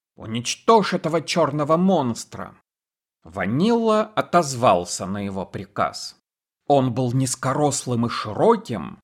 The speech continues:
переливающимся разными оттенками зелёного цвета и с глазами, подобными алым факелам. Он бросился на первого демона,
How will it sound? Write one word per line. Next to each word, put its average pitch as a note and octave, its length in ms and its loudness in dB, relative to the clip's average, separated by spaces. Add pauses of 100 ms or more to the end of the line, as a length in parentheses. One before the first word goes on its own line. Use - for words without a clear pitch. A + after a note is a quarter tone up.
(220)
переливающимся C3 1120 0
разными C3 480 0
оттенками B2+ 680 -4
зелёного A2+ 580 -2
цвета E3 720 -4 (240)
и G2+ 120 -16
с G2 120 -12
глазами, A#2 760 0
подобными A2+ 840 -2
алым A2 360 0
факелам. F#2 840 -4 (360)
Он A2+ 220 -4
бросился C3+ 760 0
на B2+ 140 -2
первого B2 520 -2
демона, D3 760 0